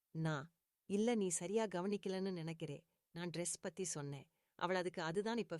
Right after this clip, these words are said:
ஃபேஷன்னு சொன்னா." நான், "ஐயோ, அது இல்ல." "சரி, இது இப்ப ஃபேஷன்னா, அப்ப அவ என் கூட பேசுற விதம் கூட ஃபேஷன், ஹா?"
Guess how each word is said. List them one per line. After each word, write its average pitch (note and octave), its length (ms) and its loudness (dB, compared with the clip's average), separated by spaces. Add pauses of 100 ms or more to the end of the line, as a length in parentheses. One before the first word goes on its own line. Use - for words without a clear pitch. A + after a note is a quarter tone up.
ஃபேஷன்னு F#3+ 440 0
சொன்னா." D3 380 -4 (500)
நான், D#3+ 220 0 (260)
"ஐயோ, F#3 380 4
அது F3+ 180 2
இல்ல." F3 180 4 (460)
"சரி, F#3 300 2 (100)
இது F3+ 200 0
இப்ப E3+ 260 0
ஃபேஷன்னா, E3+ 520 0 (380)
அப்ப E3 220 -2
அவ F3+ 180 4
என் F3+ 200 4
கூட G3 260 -2
பேசுற F3+ 320 0
விதம் F3 240 -2
கூட G3 180 -2
ஃபேஷன், F3 420 0
ஹா?" D3 220 0